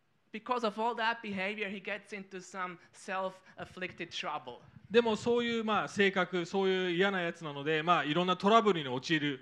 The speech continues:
Speaker 2: 状況ができるわけですよね。
Speaker 1: Do you feel compassion with this guy or more like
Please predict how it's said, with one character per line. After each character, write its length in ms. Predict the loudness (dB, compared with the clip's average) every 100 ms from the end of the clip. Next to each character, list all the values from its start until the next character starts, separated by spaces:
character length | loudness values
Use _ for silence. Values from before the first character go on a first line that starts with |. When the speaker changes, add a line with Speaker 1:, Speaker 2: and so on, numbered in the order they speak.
| -4
Speaker 2:
状 140 | -2
況 140 | 0 -2
が 100 | -2
で 120 | 0
き 100 | 0
る 60 |
わ 100 | -2
け 80 | -4
で 80 | -10
す 80 | -12
よ 100 | -10
ね。 180 | -10 -12 _ _ _ _ _ -10
Speaker 1:
Do 80 |
you 120 | -8 -8
feel 260 | -8 -8
compassion 840 | -6 -6 -6 -6 -4 -4 -4 -4 -4
with 220 | -4 -6
this 280 | -8 -8 -8
guy 440 | -4 0 0 -2 -4
or 160 | -4 -2
more 240 | 0 0
like 420 | 0 0 -2 -10